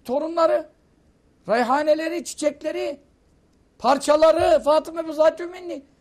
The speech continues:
Fatıma benim parçam. Allah Allah. "Men kuntu mevla fe aliyun mevla." Ben kimin dostuysam Ali de onun dostudur.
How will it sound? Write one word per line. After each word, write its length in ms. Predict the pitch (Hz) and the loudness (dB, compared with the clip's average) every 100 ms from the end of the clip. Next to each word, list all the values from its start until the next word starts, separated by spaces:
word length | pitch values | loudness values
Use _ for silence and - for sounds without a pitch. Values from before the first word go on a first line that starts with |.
| _ | _
Fatıma 440 | - 247 262 311 320 | 0 0 2 0 0
benim 200 | 320 320 | -2 0
parçam. 540 | 311 285 339 359 294 - _ _ _ _ _ _ _ _ _ _ _ _ _ _ _ _ _ _ _ _ _ _ _ _ _ _ - | 0 0 -2 -2 -6 -16 _ _ _ _ _ _ _ _ _ _ _ _ _ _ _ _ _ _ _ _ _ _ _ _ _ _ -20
Allah 80 | |
Allah. 280 | - _ _ _ _ _ _ _ _ _ _ _ | -20 _ _ _ _ _ _ _ _ _ _ _
"Men 200 | 220 277 | -8 -6
kuntu 240 | 277 240 233 | -6 -10 -8
mevla 380 | 220 202 226 247 | -8 -8 -8 -8
fe 120 | 233 | -8
aliyun 280 | 233 269 269 | -10 -12 -16
mevla." 340 | 277 277 269 _ _ _ _ | -16 -16 -20 _ _ _ _
Ben 200 | 262 320 | -2 -2
kimin 280 | 302 302 262 | -6 -12 -6
dostuysam 480 | 277 - 277 311 302 | -6 -6 -10 -8 -8
Ali 200 | 285 269 | -10 -8
de 60 | |
onun 200 | 285 311 | -8 -8
dostudur. 380 | 339 285 - 381 | -14 -16 -18 -20